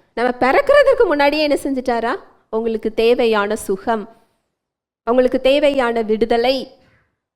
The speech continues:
உங்களுக்கு தேவையான மீட்பு, ரட்சிப்பு, நம்ம பிறக்கிறதற்கு முன்பதாக, இரண்டாயிரம் வருடங்களுக்கு முன்பதாகவே சிலுவையில என்ன செய்யப்பட்டாச்சு?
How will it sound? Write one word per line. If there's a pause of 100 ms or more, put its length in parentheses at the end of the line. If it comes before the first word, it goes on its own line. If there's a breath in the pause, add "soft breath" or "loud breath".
(140)
உங்களுக்கு
தேவையான
மீட்பு,
ரட்சிப்பு, (160)
நம்ம
பிறக்கிறதற்கு
முன்பதாக,
இரண்டாயிரம்
வருடங்களுக்கு
முன்பதாகவே (140)
சிலுவையில
என்ன
செய்யப்பட்டாச்சு?